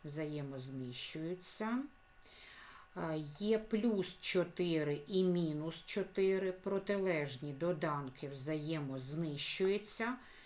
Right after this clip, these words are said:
І мінус чотири х, мінус чотири х, подібні доданки зводимо мінус вісім х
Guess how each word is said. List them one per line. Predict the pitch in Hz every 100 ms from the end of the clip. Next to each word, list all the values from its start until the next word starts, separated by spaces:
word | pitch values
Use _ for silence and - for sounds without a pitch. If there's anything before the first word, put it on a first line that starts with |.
| - - -
І | 240
мінус | 247 294 294 269 254
чотири | - 233 233 220 202 180 175
х, | -
мінус | 190 226 320 311 311
чотири | - 269 269 254 233 214
х, | 202 -
подібні | - 185 147 160 139 143
доданки | 151 185 254 330 359 - 269
зводимо | 202 185 214 214 196 190 196 - - - - -
мінус | 165 170 208 262 294 311 - 151 143
вісім | 170 180 - 214 202 196 - 147 147
х | - -